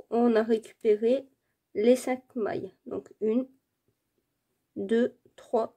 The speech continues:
quatre, cinq. On glisse la maille noire, on recommence comme ceci durant tout le rang. Donc pour le quatrième rang,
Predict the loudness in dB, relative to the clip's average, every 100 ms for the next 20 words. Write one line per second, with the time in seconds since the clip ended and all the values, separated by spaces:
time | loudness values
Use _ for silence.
0 | -8 -6 -6 _ -20 -16 -16 -18 -20 _
1 | _ _ _ _ _ _ _ _ -4 0
2 | 0 0 0 -2 -4 -16 -18 _ _ _
3 | _ _ _ _ _ _ _ _ -4 2
4 | 4 4 4 4 4 2 -2 -6 -20 -20
5 | -6 -4 0 0 0 -2 0 -2 -6 -20
6 | _ _ _ _ _ _ -4 -2 0 0
7 | -2 -10 -8 -4 0 0 -2 -8 _ -4
8 | 2 4 4 0 -12 _ _ _ _ _
9 | _ _ _ _ _ _ _ _ _ _
10 | _ _ _ _ _ _ _ _ -6 -2
11 | -2 -2 2 4 6 4 0 -2 -2 -4
12 | -2 -2 -4 -2 -2 -4